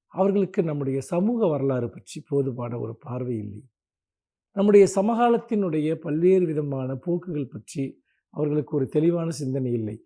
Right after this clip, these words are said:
ஏதாவது ஒரு குறிப்பிட்ட பிரச்சனை மேலே வருகிற போது அந்த பிரச்சனைக்காக குரல் கொடுக்கக்கூடிய ஒரு உணர்ச்சி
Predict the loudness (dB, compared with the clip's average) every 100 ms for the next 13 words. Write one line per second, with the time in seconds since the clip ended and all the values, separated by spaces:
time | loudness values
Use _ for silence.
0 | _ _ -4 2 4 6 6 4 2 0
1 | -2 -2 -4 -4 -6 -4 -2 0 0 0
2 | 0 0 0 -2 -4 -2 0 0 -2 _
3 | _ _ -6 -4 -2 0 0 2 0 0
4 | 0 0 2 -2 -6 -12 -6 -2 -2 -2
5 | -4 -4 -6 -6 -6